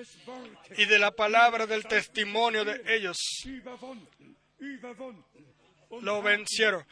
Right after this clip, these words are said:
y menospreciaron sus vidas hasta la muerte.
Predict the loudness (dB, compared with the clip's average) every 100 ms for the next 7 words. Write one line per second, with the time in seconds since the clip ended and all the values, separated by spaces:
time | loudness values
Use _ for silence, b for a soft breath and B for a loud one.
0 | B -4 -2 0 2 0 0 -4 0 2
1 | 2 2 -2 -4 -2 2 4 2 0 -2
2 | 0 0 0 2 0 0 -10